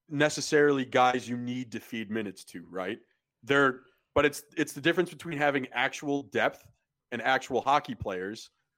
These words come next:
or having guys who add a little something to the lineup, a little snarl.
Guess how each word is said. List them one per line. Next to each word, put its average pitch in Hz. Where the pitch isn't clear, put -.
or 131
having 123
guys 123
who 127
add 127
a 120
little 113
something 117
to 117
the 104
lineup, 101
a 127
little 127
snarl. 107